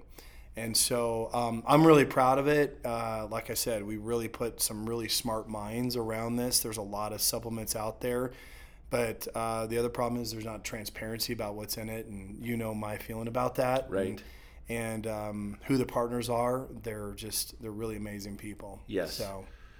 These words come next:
Speaker 2: Yeah, I'll give you guys one pro tip. If you ever buy a supplement that says proprietary blend, don't,
Speaker 1: Yeah.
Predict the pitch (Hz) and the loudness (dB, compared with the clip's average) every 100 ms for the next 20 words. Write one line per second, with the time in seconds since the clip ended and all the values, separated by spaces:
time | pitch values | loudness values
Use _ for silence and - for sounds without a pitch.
0 | - - 113 104 - 120 139 147 139 123 | -20 -8 2 2 2 2 4 4 2 4
1 | 127 110 113 120 120 - 113 - 98 82 | 4 2 2 0 0 -2 -2 -2 -4 -4
2 | - 101 143 143 - 117 120 127 131 127 | -8 -8 -4 -4 -2 0 2 2 2 0
3 | 110 110 110 98 - 107 120 101 92 98 | -2 0 2 0 -2 -2 -4 -6 -2 -4
4 | - - 107 98 - - - - 113 117 | -4 -4 -2 -2 -6 -10 -8 -4 -2 -2
5 | - 110 104 90 92 95 90 76 - - | -2 0 0 -2 -4 -4 -4 -6 -12 -18
6 | - - - - - - - - - - | -20 -20 -18 -18 -20 -20 -20 -20 -20 -18
7 | 110 - 110 104 98 - - 196 - | -6 0 2 2 -4 -8 2 6 6